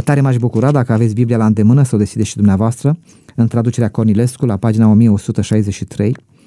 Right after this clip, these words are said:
Citim în versetul nouă: „Arătarea lui se va face prin puterea Satanei, cu tot felul de minuni, de semne și puteri mincinoase.” Așadar, nu este deloc simplu să faci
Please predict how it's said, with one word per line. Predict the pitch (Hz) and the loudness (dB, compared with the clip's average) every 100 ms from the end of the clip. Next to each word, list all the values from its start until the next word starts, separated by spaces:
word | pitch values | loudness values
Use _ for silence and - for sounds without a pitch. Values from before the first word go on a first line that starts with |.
| _ - _ - - - | _ -20 _ -20 -20 -8
Citim | 123 175 | -4 -2
în | 196 | 0
versetul | 135 160 147 123 | -2 -4 -4 -2
nouă: | 120 110 107 156 170 _ - - - - _ | 0 0 2 0 -2 _ -20 -20 -20 -20 _
„Arătarea | 139 139 123 165 180 160 | -4 -4 -2 -2 0 2
lui | 139 165 113 - - - - _ _ _ | 2 0 -4 -8 -20 -20 -20 _ _ _
se | - 131 | -8 -4
va | 120 | -4
face | 110 151 - 139 | 0 0 0 -2
prin | - 135 | 0 -2
puterea | 117 117 139 131 120 | 0 -2 -2 -2 -2
Satanei, | 95 127 107 - 143 127 90 85 - _ _ - _ _ | -4 -4 -4 -2 0 2 0 -4 -8 _ _ -20 _ _
cu | - | -4
tot | 107 147 156 | -2 -2 -2
felul | - 120 120 117 | -4 -2 0 0
de | 113 107 | 0 0
minuni, | 101 95 110 123 123 135 - _ | 2 2 2 4 2 0 -4 _
de | 117 110 | -6 -4
semne | 101 - 120 120 123 139 139 _ | -4 -2 0 2 2 2 -2 _
și | _ - 127 | _ -6 -4
puteri | 139 123 113 110 _ _ _ | -2 -2 -2 -4 _ _ _
mincinoase.” | 120 110 107 98 92 - - _ _ _ _ _ _ _ - - - - | 0 0 0 0 -2 -6 -16 _ _ _ _ _ _ _ -20 -20 -20 -6
Așadar, | 139 160 165 196 | -2 0 0 0
nu | 196 | 0
este | 185 | 0
deloc | 170 180 | 0 0
simplu | 170 165 151 127 | -2 -2 -2 -2
să | 120 | -4
faci | - 135 - | -2 -2 -4